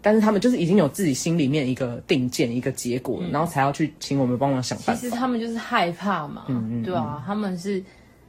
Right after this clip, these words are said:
Speaker 2: 他们，我，我觉得有两点，一是他们就是真的很想要在这个期限内、法律的期限内离开这个地方，
Speaker 1: 嗯。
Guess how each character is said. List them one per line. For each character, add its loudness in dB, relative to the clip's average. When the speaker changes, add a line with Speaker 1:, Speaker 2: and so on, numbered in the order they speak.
Speaker 2:
他 2
们， 0
我， 0
我 2
觉 -2
得 2
有 0
两 0
点， -4
一 -2
是 -2
他 0
们 0
就 0
是 2
真 -4
的 -4
很 -4
想 -4
要 -4
在 -2
这 -6
个 -2
期 -8
限 -6
内、 -8
法 -6
律 -2
的 -2
期 -10
限 -8
内 -6
离 -8
开 -6
这 -10
个 -10
地 -6
方， -8
Speaker 1:
嗯。 -2